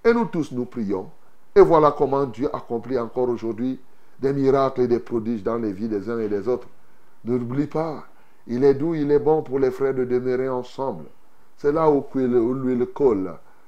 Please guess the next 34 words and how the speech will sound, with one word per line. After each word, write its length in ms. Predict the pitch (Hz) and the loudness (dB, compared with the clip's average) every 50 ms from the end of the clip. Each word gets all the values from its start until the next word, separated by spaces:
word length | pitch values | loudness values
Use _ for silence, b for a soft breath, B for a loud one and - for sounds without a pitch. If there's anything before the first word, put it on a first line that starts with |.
| b - | b -10
Elle 140 | 104 110 107 | -8 -8 -4
part 320 | - 139 139 139 143 135 | 0 2 4 4 2 2
de 60 | 135 143 | 2 0
la 120 | 139 139 | 0 0
tête, 300 | 139 - 151 147 147 151 | 2 2 2 2 4 4
elle 180 | 143 135 135 - | 2 2 2 0
passe 340 | - - 151 139 139 - | -2 0 0 0 0 -2
par 180 | - 131 131 135 | -2 -2 -2 0
la 100 | 135 131 | 0 0
barbe 320 | 127 147 151 147 143 131 | 0 2 0 0 0 0
et 80 | 131 131 | -2 -4
touche 260 | - - 147 139 - | -4 -6 -10 -10 -6
le 120 | 127 131 131 | -6 -4 -2
reste 260 | 135 139 139 139 135 | -2 -2 -4 -4 -4
des 140 | 131 131 127 | -6 -4 -4
vêtements. 560 | 127 131 127 131 135 135 156 165 131 123 - b b b b b b b b - | -4 -4 -6 -6 -8 -6 -6 -6 -6 -6 -8 b b b b b b b b -2
Et 220 | 107 123 143 151 | 2 4 4 4
oui, 180 | 143 135 135 123 | 4 4 2 0
c'est 160 | - 127 117 | 0 0 0
là 160 | 123 123 123 | 2 2 2
où 140 | 123 123 117 | 2 2 0
Dieu 300 | 104 95 104 110 123 123 | -2 -6 -4 -2 0 0
envoie 340 | 123 120 117 110 123 143 151 | 0 -2 -2 0 0 -2 -2
sa 180 | - 110 101 | -2 -6 -8
bénédiction. 920 | 90 85 92 85 85 87 82 80 87 - - - 90 90 90 92 101 127 b b b b b b b - | -8 -8 -10 -12 -12 -12 -12 -14 -14 -14 -14 -14 -12 -12 -12 -12 -12 -14 b b b b b b b -10
Et 220 | 101 113 123 123 127 - | -4 -4 -2 -2 -2 0
comme 240 | 143 139 139 139 135 | 0 0 0 0 -2
nous 100 | 131 123 | -6 -6
sommes 320 | - - 143 143 139 135 | -2 0 0 0 2 2
ensemble, 600 | 143 143 135 - - 156 165 160 139 113 104 98 | 0 0 0 -2 0 0 2 2 0 0 -4 -6
bien-aimés, 680 | 101 101 98 98 104 101 101 113 139 160 170 175 220 - b b b b b b b b - | -6 -6 -8 -6 -6 -6 -4 -2 -2 -2 -2 -2 -6 -8 b b b b b b b b -10
deux 300 | 87 92 135 151 156 - - | -2 2 2 2 2 2 -2
ou 80 | 147 131 | -4 -6
trois, 540 | - - 135 151 165 175 - - - - | -4 -2 0 0 2 0 0 -2 -6 -10